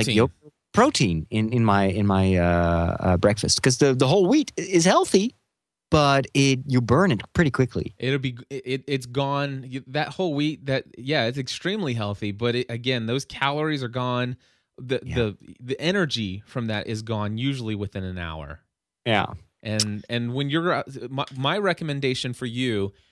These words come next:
Speaker 1: would be to have a breakfast that is, f-, I mean, just loaded with protein and
Speaker 2: Mm-hmm.
Speaker 1: pota-, and, and a little bit of potassium on those days when you're going to be out and about and you're gonna be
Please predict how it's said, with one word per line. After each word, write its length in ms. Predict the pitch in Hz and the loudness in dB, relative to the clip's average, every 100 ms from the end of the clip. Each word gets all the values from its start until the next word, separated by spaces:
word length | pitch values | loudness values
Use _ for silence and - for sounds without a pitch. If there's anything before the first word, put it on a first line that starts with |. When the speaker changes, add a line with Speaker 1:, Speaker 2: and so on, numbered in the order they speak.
| _ - | _ -2
Speaker 1:
would 240 | 135 127 | 0 2
be 240 | 131 123 | 0 0
to 140 | 117 120 | -2 -4
have 320 | 113 110 98 120 | -2 -4 -4 -4
a 340 | 113 107 104 | -2 -2 -6
breakfast 720 | 101 107 131 143 - 139 - | -8 -4 -2 -2 -6 -6 -6
that 160 | - 113 | -4 -2
is, 240 | 104 95 | -2 -4
f-, 180 | - - _ | -10 -18 _
I 60 | 131 | -6
mean, 180 | 131 110 | -6 -6
just 220 | 113 - _ | -8 -10 _
loaded 800 | 127 135 156 170 180 160 123 98 | -12 -10 -4 0 2 2 0 -2
with 240 | 101 107 - | -6 -8 -6
protein 800 | 135 139 156 - 170 170 185 175 _ | 0 0 -2 -4 -6 -6 -10 -14 _
and 220 | 127 127 135 | -6 0 2
Speaker 2:
Mm-hmm. 160 | 143 | 4
Speaker 1:
pota-, 140 | 165 - - | 2 -2 -6
and, 280 | 127 139 151 - _ _ | -4 -4 -6 -12 _ _
and 140 | 131 123 | -4 -2
a 40 | |
little 260 | 120 151 156 | 0 0 2
bit 160 | 143 | 0
of 80 | 127 | -2
potassium 840 | 127 - 135 131 - 110 101 98 - _ - | -6 -6 -4 -4 -6 -6 -6 -6 -12 _ -10
on 100 | 120 | -4
those 200 | 127 123 | -2 0
days 320 | 120 123 123 120 | 0 -2 -2 -4
when 240 | 123 117 | -6 -4
you're 180 | 117 135 | -4 -4
going 300 | 127 127 120 | -4 -6 -6
to 40 | |
be 200 | 113 110 - | -6 -8 -6
out 260 | 107 113 - | -6 -6 -8
and 80 | |
about 300 | 113 107 104 - | -6 -2 -2 -4
and 120 | 107 | -6
you're 100 | 107 | -6
gonna 120 | 113 | -6
be 260 | 104 98 | -4 -6